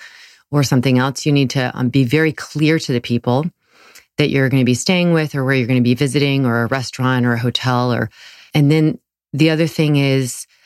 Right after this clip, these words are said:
so be organized about getting that information out ahead of time and, and looking where there's some options are, and then be, be adaptable to what is available. Sometimes I think that,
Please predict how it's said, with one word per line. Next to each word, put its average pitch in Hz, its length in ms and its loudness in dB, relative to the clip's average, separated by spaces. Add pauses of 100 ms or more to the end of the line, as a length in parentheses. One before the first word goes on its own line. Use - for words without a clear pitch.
so - 140 2
be 165 180 4
organized 147 560 0
about 131 340 -4
getting 143 240 0
that 135 140 2
information 123 520 0
out 127 240 0
ahead 127 200 -2
of 123 80 -2
time 127 260 0
and, 123 180 0
and 139 200 0
looking 139 340 0
where 127 240 2
there's - 220 -4
some 131 140 2
options 139 440 -2
are, 113 260 -2 (400)
and 151 140 6
then 139 140 2
be, 151 200 4
be 156 260 2
adaptable 135 640 -2
to - 160 -4
what 139 280 -2
is 139 220 2
available. 123 600 0 (760)
Sometimes 170 480 2
I 151 80 2
think 143 320 0
that, 131 260 -2